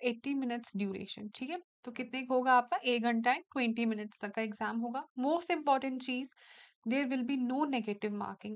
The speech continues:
इसीलिए काफी अच्छी पोस्ट ये निकली है, काफी ईजी हो जाएगा स्टूडेंट्स के लिए,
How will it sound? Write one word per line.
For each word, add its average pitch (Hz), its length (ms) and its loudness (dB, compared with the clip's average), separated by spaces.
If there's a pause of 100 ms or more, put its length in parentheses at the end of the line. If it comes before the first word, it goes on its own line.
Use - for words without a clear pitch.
इसीलिए 311 400 -4
काफी 285 320 0
अच्छी 302 480 -4
पोस्ट 254 440 -2
ये 262 80 -4
निकली 240 400 -4
है, 254 200 -2
काफी 254 340 0
ईजी 254 400 0
हो 262 160 0
जाएगा 226 340 2
स्टूडेंट्स 226 520 -4
के 233 160 -2
लिए, 226 280 -4